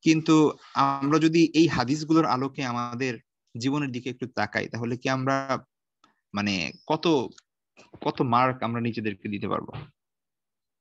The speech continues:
যে এই হাদিসের আলোকে, এই হাদিসগুলো যেগুলো আমরা পড়লাম, সেগুলোর আলোকে যদি আমরা নিজেদেরকে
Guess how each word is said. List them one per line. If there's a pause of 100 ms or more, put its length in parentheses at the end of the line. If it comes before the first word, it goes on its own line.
(400)
যে (340)
এই
হাদিসের
আলোকে,
এই
হাদিসগুলো
যেগুলো
আমরা
পড়লাম,
সেগুলোর
আলোকে
যদি
আমরা
নিজেদেরকে